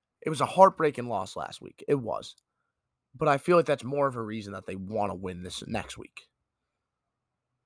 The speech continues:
The Bears, you know, they somehow have a nearly five hundred record. They win this game, they're at five hundred.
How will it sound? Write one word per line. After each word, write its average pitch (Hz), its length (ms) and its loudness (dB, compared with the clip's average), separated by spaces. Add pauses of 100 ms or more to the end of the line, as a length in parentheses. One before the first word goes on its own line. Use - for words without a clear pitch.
The 127 80 -4
Bears, 170 460 6
you 165 100 -2
know, 170 160 4
they 160 300 0 (280)
somehow 135 600 2
have 127 180 -4
a 120 160 -2 (800)
nearly 147 640 -2 (200)
five 120 360 0
hundred 113 320 -10
record. 165 340 -6 (760)
They 151 100 2
win 160 200 -2
this 101 120 -10
game, 180 240 -6
they're 101 180 -8
at 107 200 -6
five 101 240 -6
hundred. 156 340 -4